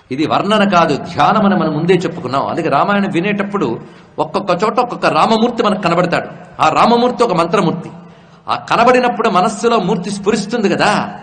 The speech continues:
అప్పుడు ఆ మంత్ర ఫలం అందరికీ లభిస్తుంది. అందుకే రామాయణం శ్రద్ధగా విన్నప్పుడు అనేక మంత్రముల మహిమ కనబడుతుంది. రామ మంత్రములు ఎన్నో ఇందులో కనబడుతూ ఉంటాయి. అటువంటి రామచంద్రమూర్తిని చూసిన వెంటనే ఒకవైపు ఆనందం పొంగుకొచ్చింది,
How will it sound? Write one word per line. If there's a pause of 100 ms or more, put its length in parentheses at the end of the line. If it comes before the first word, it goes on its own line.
అప్పుడు
ఆ
మంత్ర
ఫలం (100)
అందరికీ
లభిస్తుంది. (280)
అందుకే
రామాయణం
శ్రద్ధగా
విన్నప్పుడు (280)
అనేక
మంత్రముల
మహిమ
కనబడుతుంది.
రామ
మంత్రములు
ఎన్నో
ఇందులో
కనబడుతూ
ఉంటాయి. (720)
అటువంటి
రామచంద్రమూర్తిని
చూసిన
వెంటనే
ఒకవైపు
ఆనందం
పొంగుకొచ్చింది,